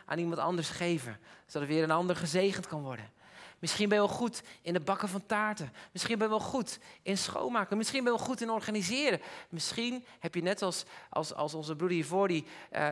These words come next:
die, die investeert in jongeren. Die zegt, "Ja, ik, ik, ik, ik, ik, ik snap het belang en ik wil investeren in jongeren." Als ik kijk naar Marijke, die al jarenlang ook met Naomi zo kennen kunt vanuit vroeger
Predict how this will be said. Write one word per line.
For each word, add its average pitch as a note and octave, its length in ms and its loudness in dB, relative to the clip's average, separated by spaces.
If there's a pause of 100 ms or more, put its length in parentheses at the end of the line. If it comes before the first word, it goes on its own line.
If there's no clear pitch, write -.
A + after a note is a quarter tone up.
(100)
die, D3+ 200 -4
die D#3 220 -4
investeert A3+ 540 0
in G#3 240 2
jongeren. F#3 420 2
Die C#3+ 100 -8
zegt, E3+ 160 -2
"Ja, F#3 300 0 (160)
ik, - 240 -12
ik, - 200 -8
ik, D#3 240 -10
ik, F#3 220 -2
ik, E3+ 180 -6 (100)
ik F3 140 -10
snap A3+ 340 -2
het G3+ 100 -2
belang F3+ 340 2 (400)
en D3 120 -8
ik D#3 120 -6
wil D#3+ 80 -4
investeren E3 560 0
in E3+ 140 0
jongeren." D#3+ 400 -2 (680)
Als C3 80 -4
ik C#3+ 80 -4
kijk F3 240 6
naar D#3+ 220 4
Marijke, F3+ 580 4
die D#3+ 120 2
al D#3 80 4
jarenlang E3+ 560 4
ook D#3+ 100 -6
met D3+ 100 -2
Naomi E3 320 2
zo E3+ 140 0
kennen F3 260 -2
kunt E3+ 180 -2
vanuit E3+ 200 -2
vroeger F#3 420 0